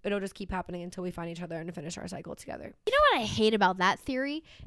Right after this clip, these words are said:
Speaker 2: is the fact that, like, you're never gonna be done with your life until you have a partner.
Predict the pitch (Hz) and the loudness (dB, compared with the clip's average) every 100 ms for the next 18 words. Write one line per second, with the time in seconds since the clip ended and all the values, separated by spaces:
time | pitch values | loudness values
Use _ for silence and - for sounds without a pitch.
0 | - 277 247 254 - 254 262 247 - 214 | 2 2 4 0 4 4 4 0 0 -2
1 | 208 208 196 202 208 190 190 190 - 196 | 0 0 0 -2 -2 -2 -2 -6 -8 -4
2 | 196 190 185 - _ - - 160 165 196 | -2 -2 -4 -10 _ -14 0 0 0 -4
3 | 220 196 180 190 185 190 185 190 180 151 | -4 -4 -4 -4 -4 -6 -6 -6 -4 -6
4 | - - 98 76 | -6 -8 -8 -12